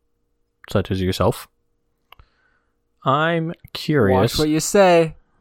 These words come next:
Speaker 1: how
Speaker 2: You
Speaker 1: much
Speaker 2: watch
Speaker 1: you
Speaker 2: it.
Speaker 1: daydream.
Speaker 2: Oh. Huh. Define daydream.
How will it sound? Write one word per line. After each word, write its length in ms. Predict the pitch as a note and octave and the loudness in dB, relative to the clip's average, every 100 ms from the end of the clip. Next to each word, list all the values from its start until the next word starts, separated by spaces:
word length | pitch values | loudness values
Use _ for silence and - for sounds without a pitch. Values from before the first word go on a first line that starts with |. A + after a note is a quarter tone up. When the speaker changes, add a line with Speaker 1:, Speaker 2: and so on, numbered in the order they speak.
| _ _ _ _ | _ _ _ _
Speaker 1:
how 680 | B2+ - A#2 A#2 B2 A#2+ A#2 | -8 -2 0 0 0 0 0
Speaker 2:
You 100 | D#3 | 0
Speaker 1:
much 160 | A#2+ A2 | 2 2
Speaker 2:
watch 220 | A3+ - | 2 0
Speaker 1:
you 80 | A#2 | 0
Speaker 2:
it. 80 | G#2+ | 2
Speaker 1:
daydream. 560 | C#3 C#3 G#2 F2 F#2+ - _ _ _ _ _ _ _ _ _ _ _ | 2 2 -4 -6 -8 -12 _ _ _ _ _ _ _ _ _ _ _
Speaker 2:
Oh. 280 | F#3+ D3+ C#3+ _ _ _ _ _ _ _ | -10 -8 -10 _ _ _ _ _ _ _
Huh. 380 | C#4 F#4 F#4+ F#4 - _ _ _ _ _ _ _ _ _ _ - - _ _ _ _ _ _ _ _ _ _ _ _ _ _ _ _ _ _ - | -6 -4 -2 -2 -4 _ _ _ _ _ _ _ _ _ _ -14 -14 _ _ _ _ _ _ _ _ _ _ _ _ _ _ _ _ _ _ -14
Define 520 | D3 - D3+ F3 E3 | -12 -6 -4 -2 -2
daydream. 720 | C3 B2 A#2 - - - B2+ | -4 -6 -8 -10 -14 -16 -20